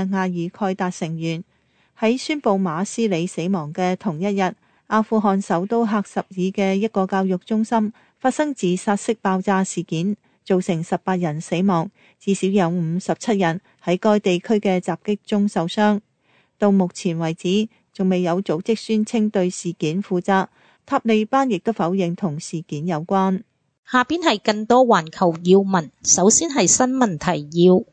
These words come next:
Speaker 2: 白宮經濟顧問表示，拜登終止化石燃料計劃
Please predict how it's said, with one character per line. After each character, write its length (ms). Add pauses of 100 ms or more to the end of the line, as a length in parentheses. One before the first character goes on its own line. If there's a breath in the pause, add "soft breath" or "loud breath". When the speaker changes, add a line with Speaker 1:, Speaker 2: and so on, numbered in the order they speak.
(320)
Speaker 2:
白 120
宮 240
經 180
濟 200
顧 260
問 260
表 240
示， 380 (160)
拜 180
登 220
終 240
止 300
化 220
石 160
燃 420
料 180
計 260
劃 220